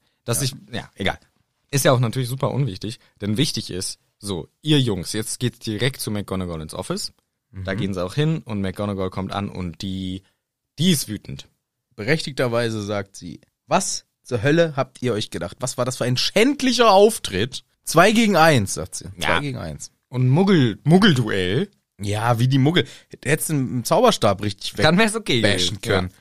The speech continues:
Speaker 1: Ja.
Speaker 2: Aber ihr schlagt euch wie so primitive
Speaker 1: Der hat
Speaker 2: Trottel.
Speaker 1: uns provoziert.
Speaker 2: Ja, komm.
Speaker 1: Der hat meine
Speaker 2: Was
Speaker 1: Mama
Speaker 2: ist denn
Speaker 1: beleidigt.
Speaker 2: los mit euch? Beherrscht euch doch mal.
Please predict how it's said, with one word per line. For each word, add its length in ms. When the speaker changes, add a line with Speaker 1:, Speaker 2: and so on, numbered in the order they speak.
Speaker 1:
Ja. 100
Speaker 2:
Aber 220
ihr 140
schlagt 500
euch 200
wie 120
so 120
primitive 680
Speaker 1:
Der 160
hat 100
Speaker 2:
Trottel. 180
Speaker 1:
uns 100
provoziert. 540
Speaker 2:
Ja, 320
komm. 640
Speaker 1:
Der 60
hat 80
meine 160
Speaker 2:
Was 80
Speaker 1:
Mama 100
Speaker 2:
ist 60
denn 80
Speaker 1:
beleidigt. 180
Speaker 2:
los 300
mit 120
euch? 260
Beherrscht 460
euch 160
doch 220
mal. 580